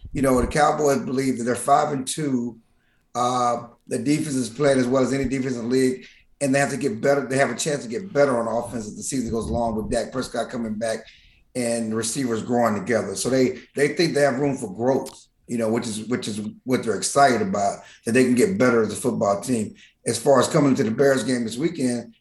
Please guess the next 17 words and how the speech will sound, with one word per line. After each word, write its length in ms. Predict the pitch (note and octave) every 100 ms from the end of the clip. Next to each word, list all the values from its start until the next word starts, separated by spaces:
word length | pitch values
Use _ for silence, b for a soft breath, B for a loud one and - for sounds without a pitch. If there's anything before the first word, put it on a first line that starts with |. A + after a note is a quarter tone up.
| -
they 120 | F3+
will 220 | E3+ F3+
be 80 | E3 -
playing 260 | E3 E3 D3+
without 320 | D3+ D3 -
Ezekiel 420 | B2 C3+ B2 B2
Elliott. 280 | C3 G#2 - - -
And 160 | A2+
so 80 | B2
you'll, 400 | B2+ C#3+ C3+ - -
Tony 220 | D#3 C#3
Pollard 380 | B2 C#3+ D3 C3
will 260 | A#2 - _ b b b
carry 200 | - C3+
the 100 | A#2
full 240 | - D3
load, 520 | B2+ B2 B2 B2 -